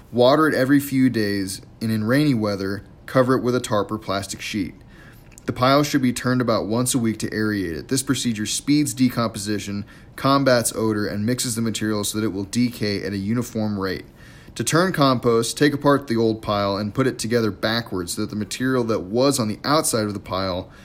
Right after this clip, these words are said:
is in the center of the new pile. Compost is ready to use when the pile no longer gives off heat or odor when opened, and the material has turned brown and crumbly.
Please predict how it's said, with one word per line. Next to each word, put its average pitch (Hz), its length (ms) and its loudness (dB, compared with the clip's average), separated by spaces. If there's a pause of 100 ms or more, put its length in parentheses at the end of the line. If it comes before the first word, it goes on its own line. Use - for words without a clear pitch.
(220)
is 110 160 -2
in 113 80 0
the 104 80 -2
center 120 420 2
of 98 180 -4
the 104 60 -6
new 113 140 0
pile. - 400 -8 (960)
Compost 147 500 4
is 110 140 -2
ready 143 220 4
to 139 80 -2
use 98 420 0 (400)
when 120 140 -2
the 110 60 -2
pile 123 300 4
no 113 220 2
longer 123 360 2
gives 107 280 -2
off 95 200 -2
heat 135 280 2
or 120 220 2
odor 95 280 -2
when 98 240 -6
opened, 82 460 -8 (480)
and 110 100 -2
the 110 40 0
material 123 500 2
has 113 180 0
turned 113 460 -2
brown 98 340 -2
and 95 140 -8
crumbly. - 540 -8